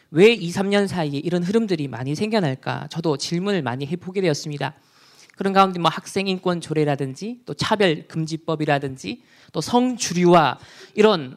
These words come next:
어, 흐름이라든지, 성중립 화장실, 이런, 어, 이, 삼 년 전만 해도 그렇게 보편화되거나 많이 이슈화되지 않았던 그런 흐름이 이제는 우리 렘넌트들이, 중고생들이, 또 대학생들이 있는 그 현장에서는 너무나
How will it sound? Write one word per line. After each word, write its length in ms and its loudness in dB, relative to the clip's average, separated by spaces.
어, 80 -6
흐름이라든지, 840 0
성중립 720 -2
화장실, 420 -10
이런, 500 2
어, 100 -6
이, 140 -6
삼 180 -2
년 140 4
전만 300 2
해도 160 -2
그렇게 720 -2
보편화되거나 920 -2
많이 200 -2
이슈화되지 640 2
않았던 720 0
그런 260 0
흐름이 380 -2
이제는 440 -2
우리 180 0
렘넌트들이, 640 2
중고생들이, 840 -4
또 80 -8
대학생들이 560 0
있는 160 -4
그 180 -4
현장에서는 800 -4
너무나 720 2